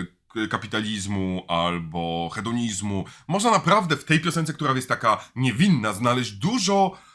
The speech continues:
dużo takich mrocznych, em, treści. Zresztą bądź co bądź, pierwsza część jest bardzo mroczna.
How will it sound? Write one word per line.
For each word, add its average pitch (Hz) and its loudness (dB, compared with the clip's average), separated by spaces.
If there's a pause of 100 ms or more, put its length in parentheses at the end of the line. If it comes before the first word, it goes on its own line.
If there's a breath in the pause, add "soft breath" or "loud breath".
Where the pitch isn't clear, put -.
(340 loud breath)
dużo 254 -4
takich 175 -8
mrocznych, 143 0
em, 113 -8
treści. 120 0
Zresztą 107 -6
bądź 95 -4
co 104 -6
bądź, 90 -6
pierwsza 92 -8
część 87 -10
jest 82 -14
bardzo 85 -6
mroczna. 127 0